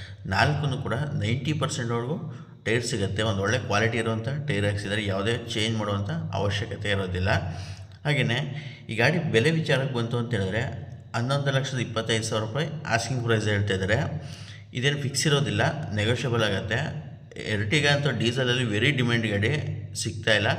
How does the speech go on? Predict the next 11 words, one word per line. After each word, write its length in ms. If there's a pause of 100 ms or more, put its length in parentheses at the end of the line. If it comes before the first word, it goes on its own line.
(500)
ಯಾರಾದರೂ 460
ಡಿ-, 320
ಡೀಸೆಲಲ್ಲಿ 500
Ertiga 260
ಹುಡುಕ್ತಾ 300
ಇರೋರಿದ್ರೆ, 680
ಇವ್ರ 180
ನಂಬರ್ನ 380
ನಾನು 440
ಡಿಸ್ಕ್ರಿಪ್ಷನಲ್ಲಿ 580
ಕೊಟ್ಟಿರ್ತೀನಿ, 480